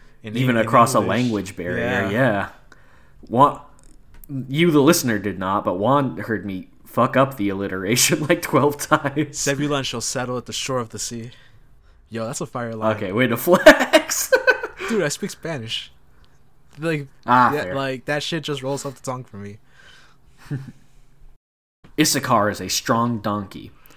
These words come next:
Speaker 2: lying down between the sheepfolds. He saw that a resting place was good, and that the land was pleasant. So he bowed his shoulders to the burden, and became a slave at forced labor." "Dan shall judge his people,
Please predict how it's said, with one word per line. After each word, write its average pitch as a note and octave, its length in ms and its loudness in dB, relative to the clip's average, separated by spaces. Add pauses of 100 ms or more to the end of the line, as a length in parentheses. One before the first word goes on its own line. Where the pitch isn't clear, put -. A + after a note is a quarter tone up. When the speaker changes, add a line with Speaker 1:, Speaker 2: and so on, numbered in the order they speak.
(280)
Speaker 2:
lying C#3 300 4
down A#2+ 280 4
between G#2 320 -6
the F#2 80 -8
sheepfolds. C2 800 -10 (600)
He G2+ 120 -8
saw B2+ 320 6
that A2 180 2
a G2 40 -2
resting G#2+ 400 -2
place G#2 300 -6
was G2 140 -8
good, E2+ 360 -10 (720)
and A2 100 -4
that G2+ 100 -4
the G2 100 -6
land G2+ 280 -4
was F2+ 120 -10
pleasant. - 420 -10 (460)
So - 160 -10
he A2 120 -6
bowed A2+ 280 4
his A2+ 140 -4
shoulders F#2+ 540 -6
to - 120 -14
the D#2+ 100 -10
burden, E2 420 -12 (460)
and G2 120 -8
became F#2+ 280 -8
a F2 40 -8
slave F#2 440 -6
at - 140 -16
forced - 340 -10
labor." D#2+ 420 -14 (1160)
"Dan C3+ 220 4
shall A#2 240 0
judge A2 320 0
his F#2 120 -8
people, - 480 -12